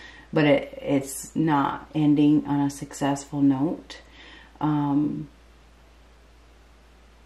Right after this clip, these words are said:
Ten of Pentacles reversed.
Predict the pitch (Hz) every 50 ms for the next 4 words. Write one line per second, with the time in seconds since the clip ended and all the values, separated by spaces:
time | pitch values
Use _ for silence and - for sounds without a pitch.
0 | _ _ _ _ _ _ _ _ _ _ _ _ _ _ _ _ _ _ _ _
1 | _ - - - - _ - - - - - - - - - - 170 190 202 190
2 | - - - - 156 151 151 - 170 156 - - 156 147 143 147 147 147 147 147
3 | 151 151 156 156 160 156 - - - - - - -